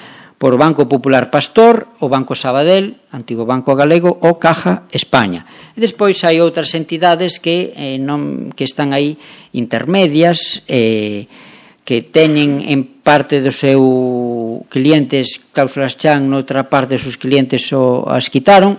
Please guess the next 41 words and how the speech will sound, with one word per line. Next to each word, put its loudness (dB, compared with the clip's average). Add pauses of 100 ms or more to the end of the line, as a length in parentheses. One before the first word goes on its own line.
Santander, -4
por -8
exemplo, -8
non -2
as -6
teñen, 4 (260)
Berkeley 2
se -2
aplica -2
en -2
parte, 4
Caixa 0
Rural 4
Galega 2
aplica -4 (400)
en 2
parte, 4
é 2
dicir, 2
un 2
tema 4
que -8
temos -2
aberto 2
e -8
que -4
seguimos -2
intentando, -2
eh, -8 (420)
presionar 2
decididamente -2
no -4
ano -6
dous -2
mil -2
quince, -2
porque -4
o 0
obxectivo -6
está -10
claro, -2